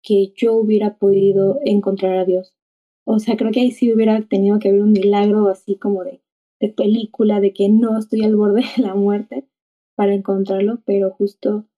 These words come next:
o sea, ver como esta acción, las acciones que hacen, o sea, las personas a mi alrededor, es lo que te mueve a decir, "Esta persona es de esta manera, esta persona es tan entregada,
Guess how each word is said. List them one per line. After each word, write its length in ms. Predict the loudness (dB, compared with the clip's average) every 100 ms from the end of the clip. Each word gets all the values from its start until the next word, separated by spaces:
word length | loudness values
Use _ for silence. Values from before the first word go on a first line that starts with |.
| _
o 60 | -6
sea, 160 | -2
ver 180 | 0 0
como 260 | 2 2 2
esta 220 | -4 -6
acción, 680 | -8 -6 0 2 4 2 -2 _ _
las 180 | -4 -2
acciones 480 | -2 0 0 0 -4
que 140 | -2
hacen, 440 | -2 0 2 2 0
o 60 |
sea, 120 | 0 0
las 140 | 0
personas 440 | -2 0 2 2
a 40 | 2
mi 100 | 2
alrededor, 640 | 2 2 2 2 0 -2 _ _ _ _ _ _ _ -4
es 200 | -2 0
lo 140 | 0
que 460 | 0 2 2 -2 -2
te 100 | 2
mueve 360 | 2 2 2
a 40 | 2
decir, 440 | 0 0 -2 -2 -8
"Esta 220 | -6 -4
persona 500 | -4 -4 -2 -2 -2
es 180 | -6 -6
de 80 | -4
esta 180 | -2 0
manera, 280 | 0 2 0
esta 140 | -2
persona 300 | -4 0 -2
es 100 | -2
tan 160 | 0 2
entregada, 680 | 0 0 0 0 -2 -4